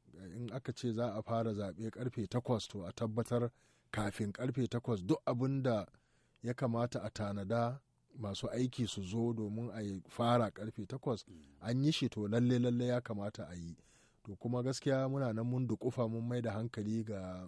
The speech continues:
Speaker 1: ƙoƙarin irin wannan tanadin. To, gaskiya ganin yadda, misali nan in an ce za a fara ƙarfe shida,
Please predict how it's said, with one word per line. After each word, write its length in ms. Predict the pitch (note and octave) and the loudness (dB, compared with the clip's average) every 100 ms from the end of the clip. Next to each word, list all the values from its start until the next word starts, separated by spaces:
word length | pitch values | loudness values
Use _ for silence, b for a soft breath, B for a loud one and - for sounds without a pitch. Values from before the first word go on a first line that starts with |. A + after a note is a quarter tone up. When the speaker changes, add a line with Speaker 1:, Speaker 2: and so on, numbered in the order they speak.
| - | -12
Speaker 1:
ƙoƙarin 460 | - F2+ G#2 G#2 G2 | -12 -8 -6 -6 -4
irin 160 | G#2+ F#2+ | -6 -4
wannan 300 | F#2+ F2+ F2+ | -4 -4 -6
tanadin. 420 | F#2+ G2 E2 E2 B B B B B - | -4 -6 -6 -10 B B B B B -10
To, 100 | G#2+ | -4
gaskiya 580 | A#2 B2 D3 C#3 C#3 C#3 A#2 | -2 0 4 4 4 2 0
ganin 600 | G#2+ D3 D3+ D3 D3+ D3+ - | 6 10 10 10 6 2 0
yadda, 540 | A#2 G2+ F#2+ A2 G2 b b b b b - - | 0 0 -2 -4 -4 b b b b b -20 -8
misali 600 | A2+ A2 - C3+ C3+ A#2+ A2+ | -4 0 4 4 6 6 6
nan 180 | C3+ | 2
in 200 | A#2+ B2 | 2 -2
an 160 | A2 C3 | 0 -2
ce 140 | C#3+ | 2
za 200 | B2 B2 | 2 2
a 40 | G#2+ | 2
fara 360 | A#2+ A#2+ A#2 | 4 6 4
ƙarfe 360 | G#2+ G#2 A2 A2+ | 2 -2 -2 0
shida, 380 | - A2+ G#2 | 0 0 0